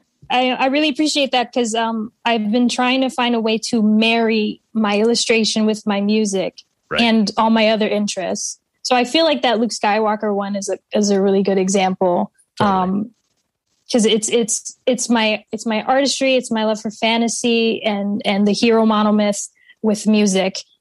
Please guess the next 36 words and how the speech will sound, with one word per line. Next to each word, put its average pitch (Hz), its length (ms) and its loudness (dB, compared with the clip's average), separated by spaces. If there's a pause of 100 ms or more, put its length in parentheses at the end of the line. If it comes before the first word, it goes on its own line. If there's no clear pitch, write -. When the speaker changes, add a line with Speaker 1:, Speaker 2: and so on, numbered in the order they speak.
Speaker 1:
'Cause, 202 180 2
um, 202 520 -2
those 240 300 0
guitars, 240 640 -2
those 220 200 -6
two 277 180 -2
guitars 240 340 0
that 220 100 0
I 202 120 0
featured 214 420 -2
in, 202 280 0
in 214 140 2
that 196 160 4
illustration, 202 640 2
those 202 180 2
are, 202 120 2
like, 196 280 -2 (720)
those 233 160 2
are 240 40 4
my 233 160 2
go-tos 214 560 0
right 190 160 -6
now. 190 140 -4
I 190 100 0
have 233 260 0
a 240 80 4
Recording 233 360 0
King 240 200 -2
Parlor 247 320 0
and 226 80 -4
I 214 80 -4
have 208 220 -4
a 208 100 -2
Mavis, 208 560 -4
uh, 208 320 0 (160)
Mule. 220 480 2